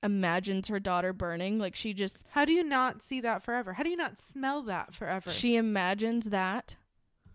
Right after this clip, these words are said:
Speaker 1: every single time she closes her eyes, that she doesn't, she can't do that.
Speaker 2: Yeah.
Speaker 1: So Fox News quoted Mary Beth Hall, which was the burn unit nurse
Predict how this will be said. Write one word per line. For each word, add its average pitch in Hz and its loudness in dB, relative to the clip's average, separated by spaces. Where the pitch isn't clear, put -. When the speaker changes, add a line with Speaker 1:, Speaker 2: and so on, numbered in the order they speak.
Speaker 1:
every 214 4
single 214 0
time 202 0
she - -8
closes 196 0
her 185 2
eyes, 175 0
that 208 -4
she 214 -2
doesn't, 170 -4
she 214 -4
can't - -4
do 185 -4
that. 90 -8
Speaker 2:
Yeah. 226 -2
Speaker 1:
So 214 4
Fox 247 4
News 247 2
quoted 208 0
Mary 202 0
Beth 190 -2
Hall, 196 0
which 190 -6
was 202 -2
the 208 -2
burn 220 4
unit 202 0
nurse 240 -2